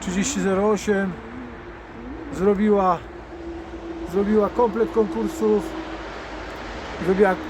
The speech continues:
komplet konkursów. Tak szedł wybitnie. Na czternaście czternaście zrobionych najlepszy lotnik oddziału. Mysłowice. O, są jeszcze dwie, dwie samiczki dwucyfrowe jeszcze są. Jedna dwanaście,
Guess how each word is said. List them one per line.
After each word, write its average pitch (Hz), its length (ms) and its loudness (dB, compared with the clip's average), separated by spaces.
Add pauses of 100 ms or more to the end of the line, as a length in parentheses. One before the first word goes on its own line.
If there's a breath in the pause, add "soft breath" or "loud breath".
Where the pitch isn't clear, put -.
(200)
komplet 208 380 2
konkursów. 208 760 4 (760)
Tak 196 160 0
szedł 196 180 0
wybitnie. 196 720 4 (1000)
Na 208 120 6
czternaście 202 540 4
czternaście 185 440 2
zrobionych 175 400 2
najlepszy 170 320 4
lotnik 170 260 2
oddziału. 143 380 2 (800)
Mysłowice. 151 680 0 (1700)
O, 240 200 6
są 214 140 2
jeszcze 190 180 0
dwie, 185 160 4 (280)
dwie 196 140 2
samiczki 190 380 0
dwucyfrowe 170 600 0
jeszcze 147 240 0
są. 143 200 -2 (340)
Jedna 175 160 4
dwanaście, 196 800 4